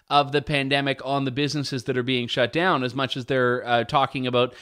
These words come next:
the people that are, uh, affected by it medically, which is, again, a valuable story. Calgary bar and gym order-, owners describe how they'll adapt to the latest covid nineteen measures. So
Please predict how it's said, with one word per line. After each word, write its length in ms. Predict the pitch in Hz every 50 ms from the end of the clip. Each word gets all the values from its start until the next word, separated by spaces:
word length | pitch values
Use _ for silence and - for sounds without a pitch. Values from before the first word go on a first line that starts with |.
| - - -
the 80 | 135
people 300 | 131 160 160 143 135 147
that 120 | 135 139 131
are, 180 | 131 131 127
uh, 100 | 127 135
affected 580 | - 127 123 - - 151 139 - - 147 131 127
by 180 | 135 131 127 123
it 180 | 120 120 117
medically, 560 | 113 113 117 131 175 233 226 - - 104 98
which 200 | 135 175 160 -
is, 100 | 147 135
again, 220 | 156 175 214 175 120
a 80 | 110
valuable 440 | 104 117 127 139 143 139 131 113 107
story. 480 | - - - 202 220 220 185 135 120 120 - - - - - - - _ -
Calgary 540 | - 196 202 226 240 208 208 220 220 220
bar 280 | 185 165 196 190 190 196
and 100 | 196 180
gym 200 | 151 185 196 190
order-, 260 | 190 180 180 180 170 -
owners 320 | 156 165 160 160 160 151
describe 460 | - 156 - - - 180 160 156 156 151
how 120 | 151 160
they'll 220 | 147 151 151 156 151
adapt 340 | 143 143 147 143 143 143 -
to 80 | 143
the 80 | 139 143
latest 540 | 139 135 135 139 139 135 - - - - 139
covid 340 | - - 127 131 135 135
nineteen 480 | 131 135 127 127 120 123 - 127 120 123
measures. 420 | 147 180 202 190 143 127 80 -
So 180 | - - 127 120